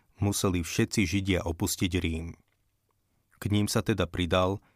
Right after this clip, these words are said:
a keďže ovládal ich remeslo, ostal u nich bývať a pracovať. Boli totiž výrobcami stanov.“ V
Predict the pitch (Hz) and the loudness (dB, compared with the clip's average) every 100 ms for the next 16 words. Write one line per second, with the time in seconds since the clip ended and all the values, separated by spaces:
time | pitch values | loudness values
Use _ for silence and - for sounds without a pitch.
0 | _ _ _ 98 - 98 98 - 104 120 | _ _ _ -4 0 0 -2 -2 2 4
1 | 120 104 90 85 85 82 85 - 98 98 | 4 4 0 2 0 0 0 0 0 0
2 | _ _ _ _ - 113 - 104 90 104 | _ _ _ _ -4 -2 2 2 2 2
3 | 104 82 87 90 92 90 - _ 92 - | 2 0 0 0 2 2 0 _ -6 -2
4 | 82 - 76 - - - _ _ _ _ | -4 -4 -6 -8 -14 -20 _ _ _ _
5 | _ _ _ _ - 87 87 107 113 123 | _ _ _ _ -10 -2 2 2 2 0
6 | - 80 78 90 90 90 - 92 90 - | 0 -2 0 0 0 -2 0 0 0 0
7 | 85 80 82 - _ _ _ _ _ _ | 0 0 -6 -14 _ _ _ _ _ _
8 | _ _ _ _ _ _ _ _ _ _ | _ _ _ _ _ _ _ _ _ _
9 | _ _ _ _ _ - | _ _ _ _ _ -20